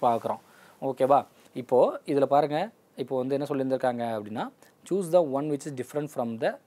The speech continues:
rest." அதாவது மூணு இருக்கு, அந்த மூணுலேருந்து ஒண்ணு வந்து வித்தியாசமா இருக்கு, அதை தேர்ந்தெடுங்க அப்படின்னு சொல்லிட்டு சொல்றாங்க. ஓகேவா?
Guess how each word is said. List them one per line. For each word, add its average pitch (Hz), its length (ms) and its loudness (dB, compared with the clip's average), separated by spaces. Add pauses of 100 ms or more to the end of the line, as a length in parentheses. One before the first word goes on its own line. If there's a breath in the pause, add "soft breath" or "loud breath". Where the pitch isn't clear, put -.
(120)
rest." 123 400 -4
அதாவது 120 320 0
மூணு 143 260 -2
இருக்கு, 131 240 -4
அந்த 180 140 0
மூணுலேருந்து 147 440 -2
ஒண்ணு 139 40 -2
வந்து 139 200 -2
வித்தியாசமா 139 420 -2
இருக்கு, 131 300 -4 (320 soft breath)
அதை 143 180 2
தேர்ந்தெடுங்க 135 540 4
அப்படின்னு 131 140 -4
சொல்லிட்டு 123 380 -4
சொல்றாங்க. 110 380 -2
ஓகேவா? 123 380 2